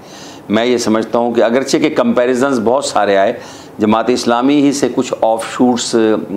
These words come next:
हमारे, अ, जो है ना जी, अ, अकाबरीन ने,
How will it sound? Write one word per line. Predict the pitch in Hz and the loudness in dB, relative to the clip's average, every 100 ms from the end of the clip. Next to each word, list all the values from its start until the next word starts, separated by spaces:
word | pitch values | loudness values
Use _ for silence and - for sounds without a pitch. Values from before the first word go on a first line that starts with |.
| 104 | 0
हमारे, | 98 92 98 98 98 98 | 0 0 0 2 2 0
अ, | 95 - - - - 101 98 98 95 | -4 -12 -20 -12 -4 -2 0 0 0
जो | 92 | 0
है | 92 | 0
ना | 98 | 0
जी, | 95 101 90 | 0 0 0
अ, | - | 0
अकाबरीन | 95 92 90 90 101 95 98 107 | 0 2 0 0 0 0 2 2
ने, | 104 95 95 | 2 2 -2